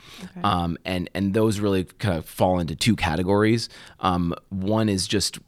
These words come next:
Speaker 2: um, more benign enlargement of the prostate, but which can cause problems in terms of blockage of that urine flow from the, from the
Speaker 1: Got it.
Speaker 2: bladder to the penis and, and ultimately out. Um, and so, you know, you get the problems there with incontinence, with difficulty emptying the bladder, with bladder infections, et cetera.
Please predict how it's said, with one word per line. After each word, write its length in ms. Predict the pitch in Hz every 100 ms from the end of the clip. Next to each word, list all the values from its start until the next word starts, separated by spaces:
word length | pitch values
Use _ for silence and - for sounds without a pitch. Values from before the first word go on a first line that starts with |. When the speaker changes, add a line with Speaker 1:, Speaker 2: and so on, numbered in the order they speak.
| _
Speaker 2:
um, 300 | 85 80 78 -
more 180 | 95
benign 420 | 76 87 127 170 131
enlargement 540 | 104 95 92 95 87
of 60 | 78
the 40 |
prostate, 440 | 82 76 - 87
but 120 | 90 76
which 200 | 90 -
can 140 | 90
cause 260 | - 82 78
problems 540 | - 90 85 87 80
in 80 | 78
terms 260 | 85 82
of 160 | 80 73
blockage 460 | 92 76 90 80 85
of 100 | 69
that 160 | 60
urine 300 | 82 90 87
flow 340 | - 92 76 76
from 280 | - 76
the, 80 | 69 -
from 200 | - 87
the 60 | 80
Speaker 1:
Got 60 |
it. 40 | 87
Speaker 2:
bladder 280 | 76 73 71
to 100 | 80
the 60 |
penis 360 | - 87 80 -
and, 180 | 71 50
and 140 | 71
ultimately 440 | - - 58 62
out. 320 | 95 127 104 - - - -
Um, 280 | - 85 78 -
and 160 | 82
so, 180 | - 80
you 120 | 78
know, 60 | 76
you 140 | 80
get 240 | 76 67 69
the 80 |
problems 480 | 76 - 78 76 76
there 200 | 82 71
with 180 | 67 -
incontinence, 680 | 67 - 101 80 78 76 -
with 160 | 65
difficulty 540 | - 85 80 80 80 71
emptying 380 | 76 78 73 69
the 80 |
bladder, 460 | 64 73 64 65 65
with 200 | 67 -
bladder 280 | 71 69 67
infections, 580 | 62 - 64 - 57 -
et 80 |
cetera. 420 | - 117 95 73